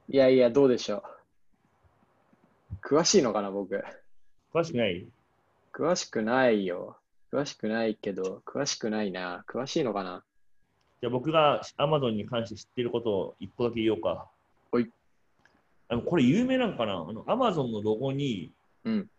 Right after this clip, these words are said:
Speaker 2: A to Zっていうメッセージが入ってるっていう。
Speaker 1: おー、おー、おー。あの、矢印のやつですよね。
Speaker 2: Amazonって、Amazonの中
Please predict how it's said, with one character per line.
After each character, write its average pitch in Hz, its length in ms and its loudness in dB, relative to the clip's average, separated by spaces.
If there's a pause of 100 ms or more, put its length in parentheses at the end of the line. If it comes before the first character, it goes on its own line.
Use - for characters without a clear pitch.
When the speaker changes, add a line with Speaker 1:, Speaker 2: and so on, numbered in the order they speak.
(160)
Speaker 2:
A 196 360 0
to 214 240 -2
Z 175 400 0
っ - 0 -
て - 160 -10
い - 20 -8
う 104 60 -8
メ 104 60 -4
ッ 104 40 -6
セ 104 200 -10
ー - 20 -8
ジ 92 100 -10
が 92 80 -4
入 104 140 -8
っ 95 40 -10
て - 160 -18
る 90 160 -10
っ - 60 -20
て 87 80 -12
い 76 80 -8
う。 - 60 -18 (800)
Speaker 1:
お 151 60 8
ー、 - 20 10
お - 20 12
ー、 123 800 8
お - 60 -10
ー。 131 40 2
あ 131 60 4
の、 127 320 4
矢 135 140 8
印 151 300 8
の 101 120 -2
や 98 100 0
つ - 140 -6
で 90 60 -4
す - 120 -10
よ 101 80 -10
ね。 117 160 -8 (160)
Speaker 2:
Amazon 143 240 0
っ 117 40 -8
て、 107 320 -6 (180)
Amazon 127 460 2
の 104 80 -6
中 - 160 -14